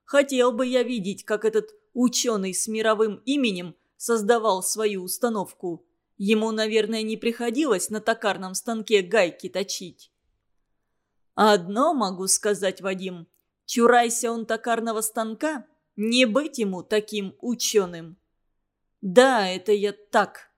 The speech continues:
к слову. Вы же знаете. Но что же теперь делать, Юрий Дмитриевич?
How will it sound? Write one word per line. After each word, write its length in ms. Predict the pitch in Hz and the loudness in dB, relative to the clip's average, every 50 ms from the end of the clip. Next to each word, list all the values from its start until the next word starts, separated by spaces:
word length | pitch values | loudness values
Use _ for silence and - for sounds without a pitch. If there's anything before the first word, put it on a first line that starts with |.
| _ _ _ _ | _ _ _ _
к 80 | - | 0
слову. 760 | - - - 220 208 202 196 190 185 175 - 175 165 160 - _ _ _ _ _ _ _ | 2 4 6 6 6 6 4 2 0 -4 -6 -8 -10 -12 -16 _ _ _ _ _ _ _
Вы 180 | 254 269 311 285 | -2 -2 -2 0
же 160 | 269 277 240 | 2 0 0
знаете. 680 | 208 226 247 240 220 196 190 - - 185 170 156 - _ _ _ _ _ _ _ _ _ _ | 0 -2 -2 -2 -2 -2 -4 -6 -8 -8 -8 -8 -12 _ _ _ _ _ _ _ _ _ _
Но 300 | - 202 214 214 190 - - | -4 -2 0 0 0 -2 -4
что 260 | - - - - 277 | -8 -8 -4 -4 -4
же 120 | 269 269 | -4 -4
теперь 360 | 240 277 269 269 285 277 277 226 | -4 -6 -6 -4 -4 -4 -2 0
делать, 380 | 262 269 220 - - - - | 2 2 2 2 2 -2 -6
Юрий 280 | 214 220 269 254 240 208 | -4 -2 -2 -2 -2 -2
Дмитриевич? 760 | 180 196 180 - - 185 175 170 151 147 - - - - _ | -4 -6 -8 -8 -10 -12 -12 -12 -12 -12 -12 -14 -14 -16 _